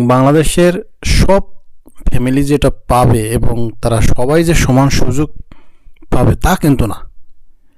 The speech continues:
আমাদেরকে এই ফ্যামিলি কার্ডের চেয়ে যেটা সবচেয়ে গুরুত্বপূর্ণ, যেটা কিন্তু ইসলাম বলে, ইসলামিক দলগুলি কিন্তু বলে। ইসলাম কি বলে?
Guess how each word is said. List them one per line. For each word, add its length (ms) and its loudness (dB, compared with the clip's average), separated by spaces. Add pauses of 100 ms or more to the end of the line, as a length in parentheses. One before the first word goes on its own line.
(540)
আমাদেরকে 500 0
এই 160 4
ফ্যামিলি 440 2
কার্ডের 600 0 (180)
চেয়ে 300 2 (280)
যেটা 280 -2 (140)
সবচেয়ে 580 0
গুরুত্বপূর্ণ, 560 0 (920)
যেটা 280 -2
কিন্তু 320 2 (680)
ইসলাম 360 2 (100)
বলে, 220 -4 (480)
ইসলামিক 420 0 (140)
দলগুলি 560 2
কিন্তু 280 -2
বলে। 240 -2 (420)
ইসলাম 320 0
কি 120 -2
বলে? 240 0